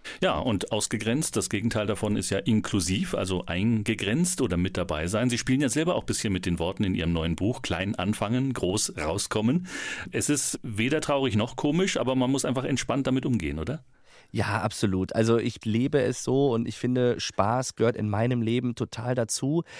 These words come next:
Speaker 2: Spaß verbindet. Wenn ich doch einen Witz mache, und ich bin ja so, wie ich bin, ein positiv denkender Mensch, weiß doch direkt jeder, „Ey, guck mal,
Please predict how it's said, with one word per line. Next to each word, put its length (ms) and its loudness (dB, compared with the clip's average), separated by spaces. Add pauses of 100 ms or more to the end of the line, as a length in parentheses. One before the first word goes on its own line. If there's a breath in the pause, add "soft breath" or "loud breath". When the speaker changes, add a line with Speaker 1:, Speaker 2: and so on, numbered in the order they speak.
(120 loud breath)
Speaker 2:
Spaß 480 2
verbindet. 720 2 (260 loud breath)
Wenn 160 2
ich 100 -4
doch 220 -4
einen 140 -4
Witz 240 -4
mache, 200 0
und 80 0
ich 120 0
bin 120 2
ja 100 8
so, 200 2
wie 60 4
ich 120 -2
bin, 340 4
ein 320 0
positiv 460 0
denkender 300 2
Mensch, 320 2 (260 loud breath)
weiß 220 0
doch 120 -2
direkt 280 -4
jeder, 200 2
„Ey, 80 -2
guck 140 -6
mal, 200 0